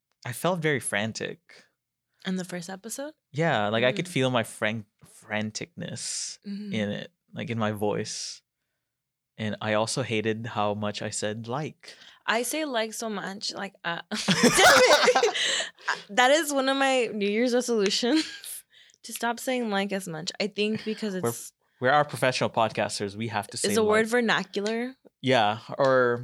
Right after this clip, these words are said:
Speaker 2: California vernacular?
Speaker 1: I, yeah, I think it's the vernacular and just the, what's it called?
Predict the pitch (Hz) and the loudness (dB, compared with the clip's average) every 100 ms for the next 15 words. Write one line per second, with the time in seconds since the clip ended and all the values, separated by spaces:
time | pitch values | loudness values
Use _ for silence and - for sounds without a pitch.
0 | 123 220 202 202 185 185 190 202 202 202 | -4 -2 -2 -2 -2 -2 -2 -2 -2 -4
1 | 214 220 131 113 120 127 117 143 143 135 | -6 -4 -2 -2 2 4 4 0 -4 -4
2 | - - - 117 110 107 104 107 104 107 | -6 -8 -8 -6 -4 -4 -4 -6 -4 -6
3 | - 110 104 104 - - 98 95 95 113 | -4 -4 -4 -6 -8 -4 -4 -4 -8 -14
4 | _ _ _ _ _ _ _ _ - - | _ _ _ _ _ _ _ _ -18 -18
5 | - - _ - 107 - - - | -18 -20 _ -10 -10 -8 -10 -10